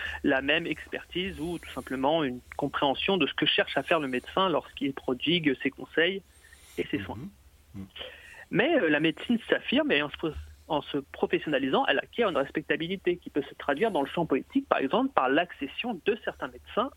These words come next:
Speaker 1: à des fonctions politiques. Là, je citerai qu'un seul exemple, hein, le, l'exemple de John Jones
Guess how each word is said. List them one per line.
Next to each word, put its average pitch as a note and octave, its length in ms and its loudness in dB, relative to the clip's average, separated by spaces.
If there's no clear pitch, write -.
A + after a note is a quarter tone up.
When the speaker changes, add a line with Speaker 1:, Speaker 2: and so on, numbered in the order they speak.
Speaker 1:
à F#3+ 120 4
des F3+ 120 0
fonctions F3+ 340 -8
politiques. - 520 -6
Là, E3 160 4
je D3+ 140 -6
citerai - 320 -4
qu'un C#3 180 -2
seul C#3+ 120 0
exemple, F3+ 460 0
hein, F3 140 4
le, C3+ 360 2
l'exemple D3 400 2
de C3+ 140 0
John E3 400 2
Jones D#3 300 0